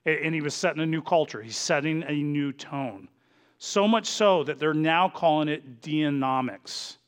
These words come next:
as to what he's actually created in Boulder and with Col-,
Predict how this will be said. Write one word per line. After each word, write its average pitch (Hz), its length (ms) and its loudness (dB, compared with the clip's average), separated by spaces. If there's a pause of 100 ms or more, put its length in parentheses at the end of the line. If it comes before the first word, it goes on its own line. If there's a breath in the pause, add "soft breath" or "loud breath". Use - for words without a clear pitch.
(880)
as 135 240 -4
to 127 300 -2
what 143 300 -4
he's 147 300 -8
actually 135 380 -4
created 120 540 -8
in 110 100 -8
Boulder 113 540 -8
and 117 280 -10
with 107 160 -10
Col-, 127 260 -12